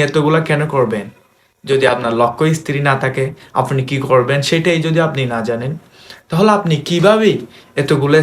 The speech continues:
স্টেপ পার করলেন, ঠিক আছে, কিন্তু আপনি যদি লক্ষ্য স্থির না থাকে, তাহলে আপনি করবেনটা কি? আমার এটা আছে লক্ষ্য, আমি এটা আছে, আমি এটা করব। যদি আপনার সেরকম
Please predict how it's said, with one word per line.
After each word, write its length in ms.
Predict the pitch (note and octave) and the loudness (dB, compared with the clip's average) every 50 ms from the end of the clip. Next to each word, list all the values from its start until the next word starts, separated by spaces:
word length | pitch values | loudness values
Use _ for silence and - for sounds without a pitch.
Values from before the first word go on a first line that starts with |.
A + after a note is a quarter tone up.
| D#3 | 2
স্টেপ 220 | - - F3 E3+ E3+ - - | 0 0 -2 -2 0 0 0
পার 140 | D3+ C#3 C#3 C3+ | 0 0 0 0
করলেন, 220 | C3+ C#3+ D3 E3 E3+ D#3+ E3+ | -2 -2 0 0 0 -2 -2
ঠিক 100 | D#3 - C#3 C3+ | -2 0 0 0
আছে, 160 | C3+ - B2+ - - - - - - - | -2 -4 -10 -10 -12 -18 -20 -20 -14 -10
কিন্তু 180 | D3 C#3 C3 C#3+ C3 | -8 -4 0 0 0
আপনি 140 | B2+ B2 B2+ A#2+ A2+ | 0 0 -2 -4 -4
যদি 120 | B2 A2 A#2 A2+ A#2 | -2 -2 -2 0 0
লক্ষ্য 220 | A#2 - - - F3+ F3+ F#3 F3 | -2 0 0 2 4 4 4 2
স্থির 180 | - - D#3+ D#3 D#3+ | 0 -4 -2 0 0
না 60 | D#3+ D#3 - | 0 0 -2
থাকে, 200 | D#3 - D#3 D#3 D#3+ D#3+ - - - - - | -4 -4 -4 -4 -4 -4 -10 -16 -14 -6 -2
তাহলে 200 | F#3 F3+ G3+ A3+ A3+ | 0 2 4 4 2
আপনি 140 | A3 G3+ F3+ D#3 C3 - | 2 2 0 0 2 2
করবেনটা 420 | E3+ E3 E3 G3+ A3 G#3+ G3 F#3+ D#3+ - | 4 4 4 4 2 2 2 0 -2 -2
কি? 100 | C3+ G#2+ G#2+ - - - - - - C3 | -4 -6 -6 -8 -14 -20 -10 -4 -2 0
আমার 160 | C#3 D3 D3+ D3 C#3 | 2 2 2 2 0
এটা 160 | C3+ D3+ F#3 G3 G3 | 0 0 0 0 0
আছে 120 | G3 - G3 D#3+ | 2 0 2 2
লক্ষ্য, 200 | B2+ B2 - - C#3+ C#3 | 2 0 -2 -2 -2 -2
আমি 100 | C3+ B2 A#2 | 0 -2 -2
এটা 120 | G#2+ C#3 C#3 | -2 -2 -2
আছে, 120 | C3 - - F3+ | -2 -2 -2 -2
আমি 100 | F3 D#3 C3 A#2+ | 0 -2 -4 -4
এটা 120 | - C3 B2 - | -4 -6 -6 -6
করব। 160 | B2 A#2+ - - - - _ _ _ - | -8 -8 -8 -12 -14 -16 _ _ _ -8
যদি 120 | D3 C3+ C3+ A#2+ | -2 0 0 0
আপনার 180 | - B2 A#2+ - | 0 -4 -6 -6
সেরকম 320 | - F#3+ E3+ E3 D3 D3 | -4 -2 -2 -2 -4 -6